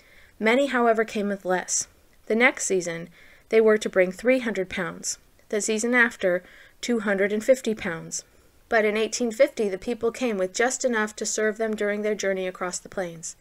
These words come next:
In eighteen forty-nine, President Young founded the P E Fund. We had covenanted while in conference in the temple at Nauvoo that we would never quit our exertions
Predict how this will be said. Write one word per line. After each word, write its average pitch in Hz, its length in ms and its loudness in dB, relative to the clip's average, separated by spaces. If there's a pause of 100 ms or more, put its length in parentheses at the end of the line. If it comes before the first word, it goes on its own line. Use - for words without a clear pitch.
(680)
In 226 120 2
eighteen 247 300 2
forty-nine, 254 600 4
President 220 460 2
Young 208 220 2
founded 220 420 0
the 226 80 0
P 220 180 -6
E 214 180 -2
Fund. 170 420 -8 (720)
We 247 100 6
had 226 140 6
covenanted 269 560 4
while 226 220 2
in 240 140 -2
conference 247 580 -2
in 196 180 -4
the 208 80 -4
temple 233 400 -4
at - 80 -4
Nauvoo 208 480 0 (460)
that - 140 -2
we 220 120 4
would 208 160 4
never 240 300 4
quit 254 200 2
our 226 160 4
exertions 208 760 -2